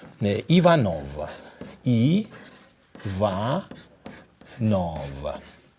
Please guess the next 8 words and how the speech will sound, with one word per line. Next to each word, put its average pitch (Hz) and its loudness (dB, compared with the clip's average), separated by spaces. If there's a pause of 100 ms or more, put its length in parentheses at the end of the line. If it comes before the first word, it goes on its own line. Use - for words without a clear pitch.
(560)
Ви 127 10
бачите, - -2 (140)
Іванов. 123 2 (480)
А 78 -2
ім'я 90 2
пишеться, 165 4 (520)
е, 98 0
прописним. 160 4